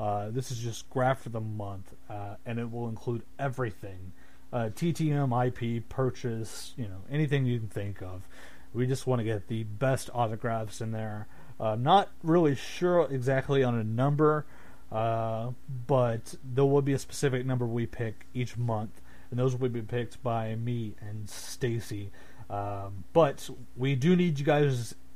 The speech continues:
you, we need your entries. So what we want you guys to do, as you did before, send us your entries for graph of the month via email, via Facebook,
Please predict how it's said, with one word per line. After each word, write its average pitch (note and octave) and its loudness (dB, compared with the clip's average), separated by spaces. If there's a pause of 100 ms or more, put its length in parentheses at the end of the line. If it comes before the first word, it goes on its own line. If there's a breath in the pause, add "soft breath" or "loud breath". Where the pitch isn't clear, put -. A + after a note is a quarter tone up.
you, C3 0
we D3 4
need F3 8
your C3+ -2
entries. G#2 0 (300 soft breath)
So C#3 6
what D3+ 8
we D#3 6
want D3+ 4
you D#3+ 0
guys C#3+ 6
to B2+ 2
do, C#3+ 8
as C3 4
you C3+ 4
did C3 2
before, B2+ 4 (240 soft breath)
send D#3+ 2
us D#3 4
your C#3+ 4
entries C#3 2
for - -4
graph B2+ 2
of A2+ -4
the A2+ -2
month A#2 -2 (300 soft breath)
via A2+ 0
email, C#3+ 4
via A2+ -2
Facebook, C3+ 0